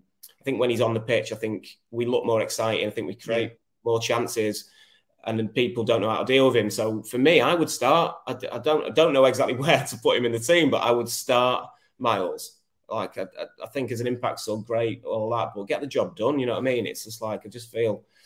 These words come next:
Speaker 1: the way that we started off and quite attacking last night, I think we have to, we have to do that. Not as reserved.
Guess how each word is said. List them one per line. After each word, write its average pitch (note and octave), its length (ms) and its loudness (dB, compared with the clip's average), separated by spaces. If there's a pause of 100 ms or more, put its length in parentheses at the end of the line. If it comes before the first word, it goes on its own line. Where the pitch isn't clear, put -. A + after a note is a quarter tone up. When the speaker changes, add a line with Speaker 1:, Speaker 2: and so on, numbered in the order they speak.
(300)
Speaker 1:
the B2+ 80 -2
way D3+ 140 10
that D#3 100 6
we D3+ 120 2
started D3 400 4
off C3 220 4
and G#2 180 -6
quite A2 220 -6
attacking G#2+ 480 -6
last G#2+ 220 -8
night, G#2+ 400 -4
I - 40 -20
think B2 180 -8
we G#2+ 80 -8
have - 340 -16
to, A#2 120 0 (140)
we A2+ 100 -2
have B2+ 200 0
to B2 80 -6
do A2 280 -4
that. F#2 200 -6
Not B2+ 200 2
as C3+ 100 -4
reserved. G#2 540 -2